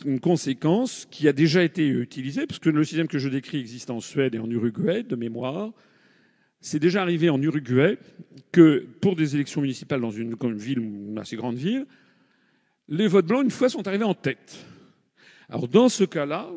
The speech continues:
lorsque le vote blanc arrive en première position, l'élection est annulée.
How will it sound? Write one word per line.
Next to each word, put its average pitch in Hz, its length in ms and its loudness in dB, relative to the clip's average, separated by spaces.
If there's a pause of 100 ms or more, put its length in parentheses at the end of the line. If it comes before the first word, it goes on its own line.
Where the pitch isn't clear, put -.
lorsque - 260 -6
le 151 100 6
vote 165 200 4
blanc 165 140 2
arrive 143 280 -2
en 147 120 0
première 202 440 -2
position, 120 720 -8 (720)
l'élection 196 560 -2
est 180 140 -2
annulée. 151 440 2